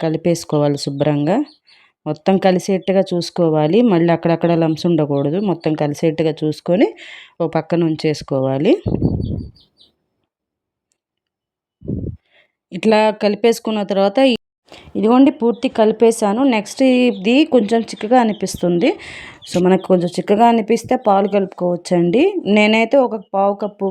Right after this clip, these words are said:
పాలు కలుపుతున్నాను. పావు కప్పు పాలలో ముందుగానే నేను సాఫ్రాన్ వేసి నానబెట్టి ఉంచాను. సాఫ్రాన్ అనేది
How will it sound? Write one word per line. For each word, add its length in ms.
పాలు 220
కలుపుతున్నాను. 760
పావు 220
కప్పు 280
పాలలో 340
ముందుగానే 680
నేను 180
సాఫ్రాన్ 520
వేసి 200
నానబెట్టి 540
ఉంచాను. 440
సాఫ్రాన్ 440
అనేది 380